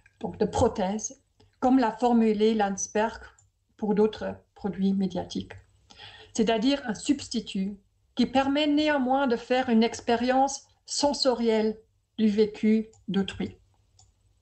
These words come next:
Un autre exemple pour ce type de catharsis, mais du point de vue de la résistance plutôt que de la déportation, c'est le film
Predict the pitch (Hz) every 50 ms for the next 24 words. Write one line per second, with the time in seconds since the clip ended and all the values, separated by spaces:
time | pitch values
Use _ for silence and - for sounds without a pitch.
0 | _ _ _ - - - _ _ - 233 233 247 269 262 - 262 214 190 269 285
1 | 294 294 233 214 - 233 214 - - 220 - - 269 - - 220 208 - 233 214
2 | 220 233 214 - - - 285 311 302 - 226 208 196 196 196 - - 240 233 220
3 | 214 220 202 214 240 226 208 190 190 190 220 220 208 226 208 - - 269 269 262
4 | 240 - - - - 214 208 - 220 214 214 - 190 175 185 185 180 202 196 -
5 | 196 175 - - 175 - - - 214 226 269 - - - - - - - - -
6 | - - 269 240 247 240 - - 262 254 254 247 233